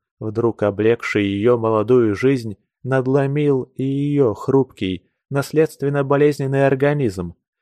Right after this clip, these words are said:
в котором еще сильнее скорби и недуга горела любовь и волновала нетерпением и жаждой счастья. Доктора положили свой запрет на нетерпеливые желания.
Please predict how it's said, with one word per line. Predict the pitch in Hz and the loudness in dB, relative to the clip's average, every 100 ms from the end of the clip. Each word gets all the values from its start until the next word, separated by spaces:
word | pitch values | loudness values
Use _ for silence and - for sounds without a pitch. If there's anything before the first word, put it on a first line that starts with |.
| _ | _
в | - | -8
котором | - 101 110 113 104 | -2 0 2 2 2
еще | 101 - 120 | -2 -2 0
сильнее | 107 - 104 101 131 107 | 0 0 -2 -2 -2 -4
скорби | - - 131 135 101 | -6 -2 0 0 0
и | 98 | -2
недуга | 98 98 101 127 123 110 101 _ _ | -2 -4 0 0 0 -2 -4 _ _
горела | 123 131 139 139 131 | -4 0 2 4 4
любовь | 131 127 107 98 82 - _ _ - | 4 4 4 2 0 -6 _ _ -4
и | 123 | -2
волновала | 113 113 107 104 117 127 | 0 -2 -2 -4 -2 -2
нетерпением | 110 98 104 101 - 135 127 117 107 98 _ _ | -2 -6 -6 -6 -4 -4 -2 -4 -4 -10 _ _
и | 131 120 | -2 0
жаждой | 113 101 95 101 101 | 2 0 0 0 0
счастья. | - 117 101 - - 92 90 _ _ _ _ _ _ _ _ _ _ | 0 0 0 -2 -10 -10 -10 _ _ _ _ _ _ _ _ _ _
Доктора | 113 110 113 - 127 160 | -4 -2 -2 -4 0 0
положили | - 160 160 131 147 147 | 2 4 4 2 2 2
свой | 139 135 143 | 2 2 2
запрет | 135 139 - 98 104 - | 2 -2 0 0 0 -4
на | 113 | -6
нетерпеливые | 117 117 131 113 135 110 92 90 92 | -6 -4 -6 -2 -2 0 -2 0 -2
желания. | 110 127 104 87 85 - | 0 0 0 -2 -8 -12